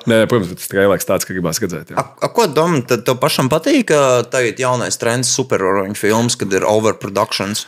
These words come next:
Speaker 1: Zini, kā man,
Speaker 2: Pilnīgs.
Speaker 1: man Marvel
Speaker 2: Kāds
Speaker 1: filmas
Speaker 2: tev
Speaker 1: ļoti
Speaker 2: sajūtas?
Speaker 1: patīk, jā,
Speaker 2: Tev
Speaker 1: man,
Speaker 2: patīk
Speaker 1: jā.
Speaker 2: Marvels? Jo Mārtiņš Skorsēze nesen
Speaker 1: Mm.
Speaker 2: bija šausmīgi kritisks,
Speaker 1: Jā.
Speaker 2: kad neviens to negaidīja pret viņām. Viņš pateica, tās nav filmas, tie kinoteātri.
Speaker 1: Jā.
Speaker 2: Tās tie ir atrakciju parki.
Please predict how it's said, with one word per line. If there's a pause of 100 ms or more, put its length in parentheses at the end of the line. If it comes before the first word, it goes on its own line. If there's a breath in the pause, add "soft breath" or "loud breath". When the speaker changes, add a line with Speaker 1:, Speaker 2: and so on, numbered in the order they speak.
(160)
Speaker 1:
Zini,
kā
man,
Speaker 2:
Pilnīgs.
Speaker 1:
man
Marvel
Speaker 2:
Kāds
Speaker 1:
filmas
Speaker 2:
tev
Speaker 1:
ļoti
Speaker 2:
sajūtas? (160)
Speaker 1:
patīk,
jā,
Speaker 2:
Tev
Speaker 1:
man,
Speaker 2:
patīk
Speaker 1:
jā.
Speaker 2:
Marvels? (220 loud breath)
Jo
Mārtiņš
Skorsēze
nesen
Speaker 1:
Mm.
Speaker 2:
bija
šausmīgi
kritisks,
Speaker 1:
Jā.
Speaker 2:
kad
neviens
to
negaidīja
pret
viņām.
Viņš
pateica,
tās
nav
filmas,
tie
kinoteātri. (160 loud breath)
Speaker 1:
Jā.
Speaker 2:
Tās
tie
ir
atrakciju
parki.